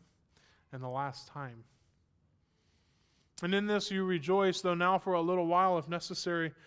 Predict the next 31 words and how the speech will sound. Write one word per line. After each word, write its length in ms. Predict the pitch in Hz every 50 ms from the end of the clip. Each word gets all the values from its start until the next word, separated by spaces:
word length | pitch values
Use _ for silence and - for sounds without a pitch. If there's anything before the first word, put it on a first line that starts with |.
| - - _ -
you've 160 | 180 175 165
been 220 | 160 180 160 156 143
grieved 720 | 151 165 190 220 226 208 180 165 165 180 165 - - - _ _ _ _ _ -
by 100 | - 170
various 460 | 165 160 185 196 190 175 165 135 - -
trials, 720 | - - 185 180 185 180 160 139 120 117 - - - - _ _ _ _ _ _ _ _
so 160 | _ - 170 170
that 100 | 165 160
the 100 | 160 139
tested 520 | - - 190 190 - - - 185 165 151 - _ _ _ _ -
genuineness 840 | 143 139 160 180 190 190 190 185 180 170 160 160 160 160 143 - -
of 220 | - 156 147 143
your 140 | 151 139 123
faith, 600 | - - - 180 175 156 135 123 123 - - - - - _ _ _ _ _ _ _ _ _ _ _ _ _ _ _ _ _ _ _ -
more 120 | 165 156
precious 540 | 151 - - 180 185 185 185 - 196 180 -
than 240 | - 175 165 156 151
gold 440 | 147 160 160 160 147 131 123 113 120 - _ _ _ _ _ _ _ 147
that 200 | 147 143 143 _
perishes, 640 | - 175 175 180 170 - - - 131 120 - - - _ _ _ _ _ _ _ _ -
though 180 | 156 165 185 214
it 60 | 220
is 80 | 208
tested 340 | - - 190 - - 175 160
by 160 | 151 147 139
fire, 440 | 131 - - 123 127 127 135 147 143 _ _ _ _ _ _ _ _ _ _ _ _ -
may 100 | - 143
be 160 | 143 147 143 131
found 560 | - - - 180 180 190 190 190 175 151 -
to 120 | - 160
result 520 | 143 139 135 127 143 151 156 156 147 151